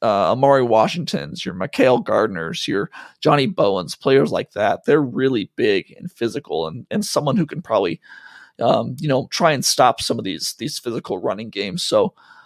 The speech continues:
um, it may be a bit of a culture shock at first, you know, when, when Oregon goes up against these Big Ten schools, the run heavy schools in their environment, and you,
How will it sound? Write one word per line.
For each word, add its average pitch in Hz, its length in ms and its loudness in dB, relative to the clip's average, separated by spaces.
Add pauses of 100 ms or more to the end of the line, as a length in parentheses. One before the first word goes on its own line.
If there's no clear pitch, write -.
(260)
um, 113 440 2
it 160 160 4
may 156 240 4
be 151 500 -2
a 123 80 0
bit 135 220 6
of 123 80 2
a 120 80 0
culture 123 400 -2
shock 147 400 2
at 127 140 -6
first, - 680 0
you 127 100 -6
know, 127 160 0
when, 123 360 -4
when 143 240 0
Oregon 123 340 0
goes 117 220 0
up 98 120 0
against - 280 -4
these 135 160 -2
Big - 260 2
Ten 123 180 -4
schools, 123 500 0
the 131 120 -4
run 117 220 0
heavy 131 260 0
schools 110 680 0
in 127 200 -2
their 120 180 4
environment, 120 640 0
and 95 180 -10
you, 107 200 -8